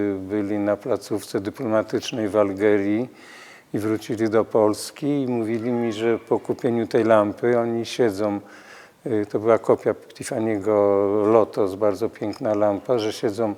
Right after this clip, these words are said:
wieczorami do drugiej, trzeciej w nocy, piją herbatę i, e, wspominają czasy, kiedy byli w Algierii, kiedy byli młodzi. Także no,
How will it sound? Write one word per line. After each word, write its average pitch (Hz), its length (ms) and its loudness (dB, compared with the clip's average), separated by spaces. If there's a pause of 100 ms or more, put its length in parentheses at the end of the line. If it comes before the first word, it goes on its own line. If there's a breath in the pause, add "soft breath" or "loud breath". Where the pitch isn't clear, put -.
(560 loud breath)
wieczorami 110 800 2
do 98 240 0
drugiej, 104 420 0
trzeciej 110 440 -4
w 101 60 -6
nocy, 110 360 -4
piją 110 280 -2
herbatę 104 840 2
i, 113 220 -2 (1160 loud breath)
e, 104 40 -2
wspominają 113 880 2
czasy, 117 840 2 (400)
kiedy 113 260 -4
byli 113 260 0
w 107 80 0
Algierii, 110 480 2
kiedy 107 260 -2
byli 110 220 2
młodzi. 113 600 0
Także 104 500 -2
no, 110 180 -6